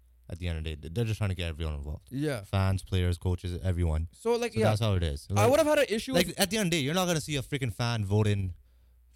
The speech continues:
Speaker 1: freaking Lonzo Ball to go on an all-defensive first team.
Speaker 2: Yeah, exactly. Those
Speaker 1: So
Speaker 2: are on the media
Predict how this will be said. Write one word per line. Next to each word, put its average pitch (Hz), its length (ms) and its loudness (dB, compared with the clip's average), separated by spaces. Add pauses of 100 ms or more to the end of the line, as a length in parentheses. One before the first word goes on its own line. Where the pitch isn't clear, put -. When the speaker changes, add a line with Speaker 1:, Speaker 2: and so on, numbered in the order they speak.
Speaker 1:
freaking 101 320 -2
Lonzo 95 300 2
Ball 90 240 2
to 92 160 -4
go 90 160 -2
on 90 100 0
an - 60 -4
all-defensive 87 600 -2
first 80 220 -2
team. - 100 -20 (1200)
Speaker 2:
Yeah, 147 160 -2 (120)
exactly. 110 420 -14 (100)
Those 104 180 4
Speaker 1:
So 92 80 0
Speaker 2:
are - 80 -2
on 147 160 -4
the 135 60 -6
media 123 480 -6